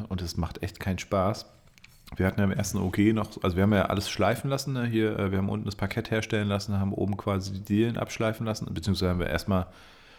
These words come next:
das Linoleum runtergerissen, darunter war dann irgendwie eine Schicht Sperrplatten,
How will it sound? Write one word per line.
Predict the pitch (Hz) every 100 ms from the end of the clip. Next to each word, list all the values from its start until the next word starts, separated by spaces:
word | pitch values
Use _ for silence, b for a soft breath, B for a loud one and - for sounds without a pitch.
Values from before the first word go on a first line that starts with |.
| B
das | - 85
Linoleum | 92 90 95 117 127
runtergerissen, | 120 123 120 120 123 120
darunter | 113 95 95 95 95
war | 92 90
dann | 90
irgendwie | 90 95
eine | 92 90
Schicht | - 98 - - - b b b b b
Sperrplatten, | - - 104 104 107 - 120 139